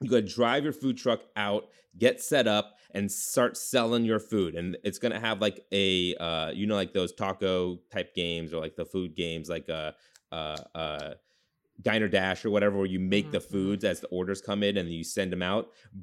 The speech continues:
Speaker 1: But if you keep opening up your app or look at your app that is somewhere on the screen, like, on the hud,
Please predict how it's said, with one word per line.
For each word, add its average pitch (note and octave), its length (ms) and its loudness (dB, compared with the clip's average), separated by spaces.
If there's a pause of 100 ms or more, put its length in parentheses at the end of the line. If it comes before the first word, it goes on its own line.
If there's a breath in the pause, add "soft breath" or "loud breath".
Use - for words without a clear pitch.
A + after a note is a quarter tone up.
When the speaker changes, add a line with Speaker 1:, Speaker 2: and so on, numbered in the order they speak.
Speaker 1:
But C#3+ 440 4 (1200)
if C#3 160 4
you C3+ 120 0
keep - 320 -2
opening C3 320 4
up A#2+ 100 0
your A2 200 0
app A2+ 440 2 (300)
or G2+ 120 2
look A2+ 200 2
at G2+ 80 4
your G2 220 0
app G#2 280 0
that F#2 220 0
is F2+ 560 -2
somewhere G2+ 360 0
on F2+ 120 0
the E2 80 -6
screen, A2 440 0
like, E2 160 -4
on E2+ 120 -4
the D#2+ 100 -4
hud, F#2 400 0